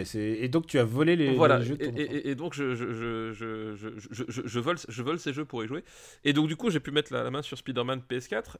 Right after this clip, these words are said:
Speaker 2: euh, qui est bon. Globalement, c'est, si vous avez joué à Batman Arkham, vous serez pas dépaysé. Hein, <laughs> c'est, c'est, il y a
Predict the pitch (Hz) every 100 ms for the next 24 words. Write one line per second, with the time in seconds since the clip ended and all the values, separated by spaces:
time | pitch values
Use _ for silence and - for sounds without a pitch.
0 | 135 131 123 120 113 - 147 127 120 117
1 | 123 139 147 160 - 117 113 113 117 -
2 | 123 127 135 131 120 123 127 127 - 139
3 | 131 110 107 - 131 117 120 117 110 117
4 | 120 123 220 - _ _ _ 113 131 -
5 | - 117 - 135 - 127 127 123 - -
6 | -